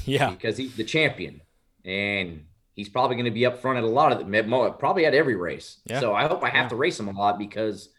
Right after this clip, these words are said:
Speaker 2: that means we're doing our job at Kaulig Racing. So we set our piece, we move forward, and we go on.
Speaker 1: I think you guys will be one two at a, at a few races here and there, flip-flopping one two, but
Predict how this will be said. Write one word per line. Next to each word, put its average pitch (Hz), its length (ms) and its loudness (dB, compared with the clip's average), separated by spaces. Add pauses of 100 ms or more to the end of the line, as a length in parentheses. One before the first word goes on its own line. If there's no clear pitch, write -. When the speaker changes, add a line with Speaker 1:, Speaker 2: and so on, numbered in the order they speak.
(340)
Speaker 2:
that 131 180 2
means 131 220 0
we're 123 140 0
doing 123 160 4
our 113 120 0
job 117 280 2
at 107 100 -2
Kaulig 117 260 0
Racing. 95 500 -4 (520)
So 117 600 2 (200)
we 127 120 -6
set 170 200 2
our 165 80 4
piece, 190 540 2 (640)
we 113 100 -6
move 151 240 -2
forward, 190 360 6
and 117 320 -4 (120)
we 113 140 -4
go 143 180 2
on. 151 180 -4
Speaker 1:
I - 800 -16
think 131 140 -6
you 117 80 -6
guys 113 200 2
will 107 80 -6
be 110 140 -4
one 107 260 -4
two 107 260 -6
at 104 80 -4
a, 98 180 -6
at 107 100 -10
a - 20 -12
few 110 240 -8
races 98 380 -8
here 104 180 -8
and 98 120 -8
there, 95 260 -10
flip-flopping 113 720 -4
one 104 180 -6
two, 104 300 -6
but 98 240 -10